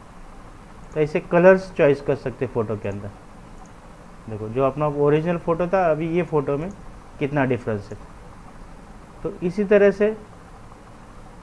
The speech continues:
अलग-अलग color choice कर सकते हैं। अपना original color मैं ले लेता हूँ।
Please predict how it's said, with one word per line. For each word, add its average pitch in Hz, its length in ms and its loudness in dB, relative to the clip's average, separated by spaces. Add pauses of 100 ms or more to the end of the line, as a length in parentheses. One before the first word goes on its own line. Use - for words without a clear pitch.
(800)
अलग-अलग 170 420 6
color 165 240 2
choice 151 300 4
कर 151 140 0
सकते - 320 -8
हैं। 156 60 -14 (1500)
अपना - 240 -4
original 139 440 2
color 139 260 0
मैं 131 160 -2
ले 127 140 0
लेता 127 260 -4
हूँ। 143 120 -6